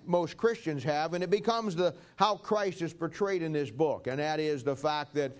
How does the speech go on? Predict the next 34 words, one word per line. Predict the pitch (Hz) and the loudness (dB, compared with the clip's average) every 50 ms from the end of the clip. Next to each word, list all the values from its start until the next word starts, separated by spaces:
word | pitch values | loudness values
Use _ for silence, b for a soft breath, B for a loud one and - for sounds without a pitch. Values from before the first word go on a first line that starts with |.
| B B B | B B B
Christ | - - 175 160 156 151 139 - - | -2 0 2 2 2 -2 -4 -2 -2
as | 147 147 143 135 113 | -2 -2 -2 -4 -2
Lord. | 123 131 135 131 113 92 76 - - b b b b b b b b b b | -2 0 0 0 -2 -4 -8 -12 -18 b b b b b b b b b b
Christ | - 208 220 240 240 226 - - 160 | 4 4 4 4 2 -2 -6 -4 -2
being | 165 208 208 202 202 190 | 0 0 0 0 0 2
the | 175 170 | 2 2
Lord | 165 175 175 180 180 180 170 | 2 2 2 2 2 0 0
of | 160 160 160 | 0 0 0
our | 160 156 151 | 0 0 0
lives. | 147 139 135 123 104 - - - - - - _ b b b b b b b b | 0 0 -2 -2 -4 -6 -10 -14 -16 -20 -20 _ b b b b b b b b
Christ | - - 196 202 214 226 214 - - - - - - 180 | 0 2 4 4 4 2 -2 -4 -6 -12 -10 -6 0 2
being | 185 202 208 202 196 190 | 2 4 4 2 0 2
the | 175 170 160 156 151 - | 2 2 2 0 -2 -4
centerpiece | - - - 226 226 220 185 202 190 180 - - _ - 190 185 190 208 190 196 - | -4 0 0 0 2 2 0 0 0 0 -4 -8 _ 0 0 0 0 0 -6 -8 -8
in | - 185 175 170 | -6 -2 0 0
our | 170 165 165 | 0 2 2
lives, | 160 165 165 165 170 170 180 185 160 | 0 0 0 -2 -2 -2 -2 -2 0
that | 147 160 151 | 2 2 2
everything | 170 180 190 180 202 208 202 196 196 190 196 | 2 2 2 2 0 0 2 0 0 2 2
that | 185 185 | 2 2
we | 185 196 202 | 0 0 -2
do, | 202 160 170 156 147 143 151 - B B B B B B B B B B _ - | 0 2 2 2 2 0 -2 -4 B B B B B B B B B B _ 0
all | - 165 175 185 190 202 | 0 2 2 2 2 2
the | 196 190 | 2 2
relationships | 196 196 196 190 196 196 190 190 190 185 180 180 - 190 180 - - | 2 4 4 2 2 0 0 -2 -2 -2 -2 0 0 0 0 0 0
that | 170 180 170 | 0 0 2
we | 156 175 170 165 | 0 0 0 0
have, | 160 160 151 143 123 120 131 131 - b b b b b b b | 0 0 0 0 -2 -2 -4 -6 -8 b b b b b b b
kind | - 180 175 170 170 | 0 2 2 2 0
of | 165 156 | 0 0
revolve | 160 156 139 151 165 170 170 170 160 | 0 2 4 4 4 4 2 2 0
around | 156 156 156 160 156 151 151 151 147 139 | 0 2 2 2 2 2 0 -2 0 0
that | 156 156 151 139 - - _ _ _ _ - | 0 0 0 -2 -6 -12 _ _ _ _ -4
aspect. | - 156 156 147 143 - - - - 127 101 82 - - | -2 0 0 0 -2 -4 -4 -2 -2 -2 -2 -4 -10 -16